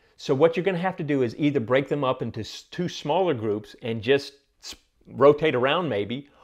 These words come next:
or you're gonna have to play on the course when it's a real low traffic time so you won't bother other players. Different courses will have empty periods when the course is wide open and a large group won't interfere with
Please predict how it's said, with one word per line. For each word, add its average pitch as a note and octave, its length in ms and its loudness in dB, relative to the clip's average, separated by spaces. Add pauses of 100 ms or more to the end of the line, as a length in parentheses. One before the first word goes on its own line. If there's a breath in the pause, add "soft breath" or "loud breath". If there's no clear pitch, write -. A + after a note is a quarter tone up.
(200 loud breath)
or F#3 200 4
you're G3+ 120 2
gonna F3+ 140 -2
have E3 160 -4
to - 80 -6
play E3 220 -2
on E3 100 -4
the D#3 60 -2
course A#2+ 400 -4
when A#2+ 160 -4
it's A2 120 -6
a A#2+ 40 -2
real A#2+ 320 -2
low A2 340 0
traffic B2 480 -6
time F2 300 -12
so - 140 -10
you A2 140 -6
won't B2+ 280 -6
bother G#2+ 320 -2
other G#2 180 -4
players. G#2 600 -8 (1080)
Different G3 300 4
courses E3+ 360 -2
will C3+ 120 -4
have C3+ 240 -8
empty E3 260 -2
periods G2+ 500 -8
when B2 140 -8
the B2+ 60 -10
course F3+ 360 -6
is A2 120 -8
wide C3+ 320 2
open D#3+ 340 -4 (880 soft breath)
and C#3 160 -2
a A#2+ 40 0
large C#3 280 2
group C#3+ 260 0
won't C#3 260 -2
interfere C#3+ 500 0
with G#2+ 220 -4